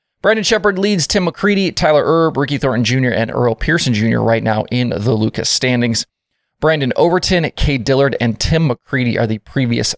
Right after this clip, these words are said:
three Firecracker one hundred winners. This weekend isn't on Overton's schedule on his website, but it seems like some still think he will be there. We'll have to kinda just wait and see. He, Sheppard, and McCreadie all have very good average finishes at Lernerville, as does local Mike Norris.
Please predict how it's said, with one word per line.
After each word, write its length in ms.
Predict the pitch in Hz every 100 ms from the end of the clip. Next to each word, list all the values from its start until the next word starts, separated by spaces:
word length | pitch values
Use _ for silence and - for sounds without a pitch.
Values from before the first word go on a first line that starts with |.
| -
three 300 | - 127 117
Firecracker 640 | - 117 113 - 123 120 120
one 180 | 120
hundred 340 | 113 113 113 113
winners. 380 | 123 127 123 - _ _ _ _ _ -
This 200 | 190 214
weekend 400 | 247 285 262 -
isn't 300 | 175 190 202
on 320 | 156 165 175 - 143
Overton's 500 | 156 175 190 165 -
schedule 400 | - 151 156 -
on 220 | 139 147
his 220 | 151 131
website, 520 | 110 117 123 - 185 156
but 80 |
it 100 | 147
seems 300 | - 180 220
like 180 | 294 233
some 280 | 185 180 170
still 220 | - 151
think 200 | - 151
he 100 | 165
will 140 | 139 120
be 180 | 120
there. 200 | 131 156
We'll 100 | 143
have 160 | 147 160
to 100 | 127
kinda 180 | 135 120
just 200 | 110 -
wait 160 | 123
and 100 | -
see. 320 | - 127 131 139 _ _ _ _ -
He, 360 | - 185 196
Sheppard, 420 | - - 175 165 139
and 220 | 127 123
McCreadie 420 | - 139 123 98
all 120 | 127
have 200 | 160 127
very 280 | 131 120 117
good 240 | 110 117
average 360 | - 113 113 110
finishes 460 | - 120 - 104 -
at 180 | 107 113
Lernerville, 380 | 120 120 113 123
as 220 | 123 175
does 220 | - 180 131
local 320 | 131 - 117
Mike 260 | 113 110
Norris. 520 | 110 120 117 - -